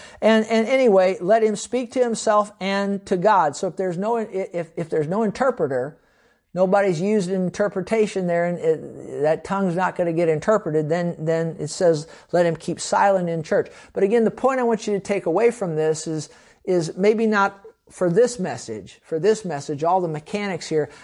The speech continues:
I just want you to realize there's a public side to tongues and a private side to tongues. Now, I do want to say this, 'cause I think it's worth saying.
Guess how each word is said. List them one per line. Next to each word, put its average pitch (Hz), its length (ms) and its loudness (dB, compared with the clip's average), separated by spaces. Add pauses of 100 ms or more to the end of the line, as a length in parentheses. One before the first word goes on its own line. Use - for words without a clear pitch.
(100)
I 151 60 -2
just 196 240 2
want 196 200 -4
you 165 80 -2
to 156 80 0
realize 160 380 4
there's 139 140 -2
a 135 80 -6
public 175 400 -2
side 175 340 0
to 170 40 -6
tongues 170 420 -4
and 147 100 -4
a 143 40 -8
private 190 380 2
side 123 320 -4
to 113 60 -6
tongues. 131 340 -8
Now, 190 140 2 (220)
I 185 100 2
do 233 140 4
want 226 140 4
to 175 40 -2
say 175 220 0
this, 165 220 0
'cause 156 320 -2
I 151 100 0
think 180 220 -2
it's 156 220 -6
worth 151 220 2
saying. 160 400 0